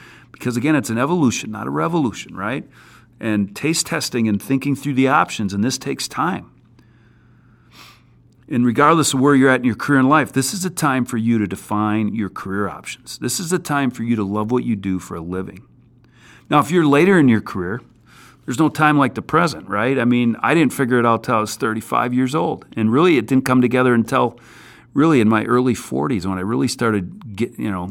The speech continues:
getting going. So those of you that are further along in your careers,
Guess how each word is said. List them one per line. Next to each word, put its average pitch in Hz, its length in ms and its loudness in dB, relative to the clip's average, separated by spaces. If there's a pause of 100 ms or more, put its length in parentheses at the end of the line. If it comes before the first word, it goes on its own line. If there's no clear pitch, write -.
(100)
getting 113 220 -2
going. 120 340 0 (1800)
So - 160 0
those 165 220 6
of 175 60 2
you 170 160 6
that 143 140 6
are 113 80 4
further 160 300 4
along 139 300 6
in 123 60 6
your 110 100 2
careers, 160 580 0